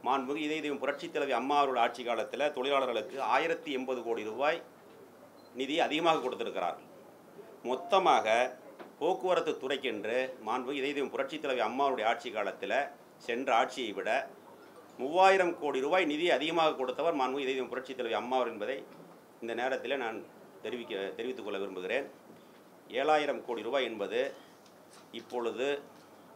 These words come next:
வேலையில் இருக்கக்கூடிய தொழிலாளர்கள் அவருடைய பிடித்தம் என்பதெல்லாம் சேர்த்து சொல்கிறார்கள். இது இப்பொழுதல்ல, இப்பொழுது வந்த ஏழாயிரம் கோடி ரூபாய் அல்ல.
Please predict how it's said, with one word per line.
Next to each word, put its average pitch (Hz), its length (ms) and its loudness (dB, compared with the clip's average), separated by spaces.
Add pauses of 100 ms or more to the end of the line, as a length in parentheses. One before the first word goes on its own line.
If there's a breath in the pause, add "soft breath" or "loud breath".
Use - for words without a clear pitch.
(920)
வேலையில் 135 380 0
இருக்கக்கூடிய 117 460 -6
தொழிலாளர்கள் 107 560 -2
அவருடைய 104 340 -4
பிடித்தம் 107 380 -10
என்பதெல்லாம் 95 420 -6
சேர்த்து 113 440 -8 (140)
சொல்கிறார்கள். 90 520 -8 (680 loud breath)
இது 110 280 -8
இப்பொழுதல்ல, 131 920 -2 (100)
இப்பொழுது 127 540 -6
வந்த 127 240 -2
ஏழாயிரம் 113 400 0
கோடி 98 140 -6
ரூபாய் 98 240 -2
அல்ல. 92 340 -2